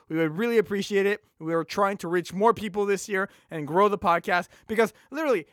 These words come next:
if they find the podcast and they like anime, they have over a hundred episodes to go through of cringe. So, I mean, I also wanna let you guys know that we have done the total switch. So I mentioned this on a previous episode that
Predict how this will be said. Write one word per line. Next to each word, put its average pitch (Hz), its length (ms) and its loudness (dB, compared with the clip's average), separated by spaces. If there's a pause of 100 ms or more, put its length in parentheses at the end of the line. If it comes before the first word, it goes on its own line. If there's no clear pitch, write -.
if 214 160 -2
they 330 120 -4
find 262 300 2
the 175 60 -6
podcast 196 500 2 (160)
and 190 140 -4
they 214 60 2
like 220 200 -2
anime, 185 420 0
they 196 100 0
have 208 220 4
over 233 300 4
a 208 120 6
hundred 226 460 2
episodes 190 400 -2
to 185 180 -4
go 196 220 2
through 175 300 -2 (240)
of 165 180 -2
cringe. 196 500 2 (120)
So, 233 180 4
I 233 80 6
mean, 214 260 -2 (140)
I 208 200 2
also 208 400 2
wanna 208 200 2
let 196 140 0
you 190 80 -6
guys 185 220 0
know 196 180 2
that 170 340 2
we 175 140 2
have 190 260 0
done 196 360 2 (100)
the 180 400 -8 (420)
total 196 320 2
switch. 170 360 -2
So 170 220 0
I 175 140 2
mentioned 190 400 -4
this 185 140 -4
on 175 100 0
a 151 60 -4
previous 170 340 -6
episode 165 360 -6
that 151 200 0